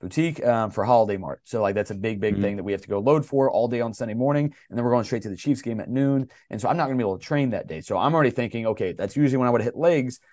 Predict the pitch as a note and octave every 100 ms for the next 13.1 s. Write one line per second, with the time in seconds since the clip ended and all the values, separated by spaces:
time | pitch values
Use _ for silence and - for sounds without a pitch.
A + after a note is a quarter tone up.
0 | _ - A#2 A#2 - B2 A2+ A2+ A#2 G#2+
1 | G2+ - G#2 G2 G2 F#2 G2+ G2 G2 -
2 | F2 E2+ - - - - D3+ - E3 E3
3 | D#3+ D#3 D3+ C#3+ _ - A#2 A2 A#2 A2
4 | A2+ G#2+ G2+ F#2+ B2+ A2+ A2 G#2 G2 -
5 | G2 F#2+ F2+ E2 D2+ - - - C3 A#2
6 | G#2 F#2 F2+ B2+ G2+ - _ _ _ _
7 | _ - G2+ G2 F#2 A#2 A#2+ A#2+ A#2 A2
8 | G2 A2+ D3 B2+ F#2+ A2+ A#2 G#2+ G2+ F#2
9 | G#2+ G#2+ - A2 G2+ - G2 G#2+ G2+ -
10 | G2+ F#2+ F#2 F#2+ F#2+ F2+ F#2 F2+ E2+ F#2
11 | - E2+ - - D#2 F#2 G2 F#2+ F2+ -
12 | G#2+ F#2+ F#2+ - F#2+ - G2 G#2 G#2 -
13 | G#2